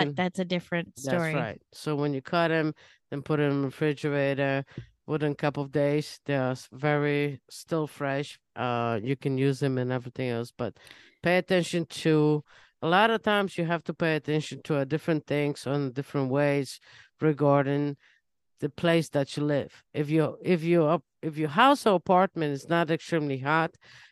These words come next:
Speaker 1: and you have the ability of having the airflow, then ninety-nine percent you have nothing to worry about it. If you live in, in a hot apartment that you have no control over the heat,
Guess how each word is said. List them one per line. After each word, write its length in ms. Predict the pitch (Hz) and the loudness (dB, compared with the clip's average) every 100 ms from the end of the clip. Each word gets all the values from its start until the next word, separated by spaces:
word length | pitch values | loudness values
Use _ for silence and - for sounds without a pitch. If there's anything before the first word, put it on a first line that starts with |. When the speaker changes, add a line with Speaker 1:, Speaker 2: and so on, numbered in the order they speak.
| _ | _
Speaker 1:
and 180 | 165 170 | -2 0
you 300 | 170 180 180 | 2 2 0
have 400 | 147 165 165 151 | 0 2 2 0
the 140 | 151 | -2
ability 580 | 143 139 160 160 - 160 | -2 0 0 0 -2 -4
of 220 | 107 147 135 | 0 -2 0
having 360 | 151 143 147 | -2 -2 -2
the 160 | 143 131 | -4 -6
airflow, 640 | - 156 170 - 208 214 208 _ _ _ _ _ _ - | -2 -2 0 2 4 4 0 _ _ _ _ _ _ 0
then 260 | 156 143 165 | 0 0 -2
ninety-nine 640 | 156 156 170 180 165 160 | 2 4 6 6 4 2
percent 640 | 156 156 - 160 156 147 - | 0 -4 0 0 0 -2 -4
you 80 | 151 | -2
have 160 | 151 | 0
nothing 360 | 143 151 - 147 | 0 -2 -2 -8
to 120 | 120 | 0
worry 320 | 139 139 131 | 2 4 2
about 300 | 123 127 107 | 0 -4 -4
it. 160 | 101 87 - - - _ | -6 -10 -16 -20 -20 _
If 220 | - 208 214 | 4 4 6
you 160 | 220 | 4
live 240 | 190 202 170 | 4 2 0
in, 160 | 156 - | -6 -6
in 240 | 156 165 | -2 -2
a 140 | 156 139 | -2 -4
hot 360 | - - 190 - - | -4 2 2 0 -6
apartment 720 | 160 165 165 147 139 127 123 | -2 2 0 0 -4 -4 -2
that 140 | 143 | -2
you 100 | 143 | 0
have 180 | 151 143 | 0 0
no 180 | 147 151 | 0 -2
control 480 | - 165 156 147 139 | -2 -4 -4 -4 -2
over 240 | 135 120 | -2 -4
the 140 | 123 | -8
heat, 460 | 143 - 247 185 | -8 -6 -6 -6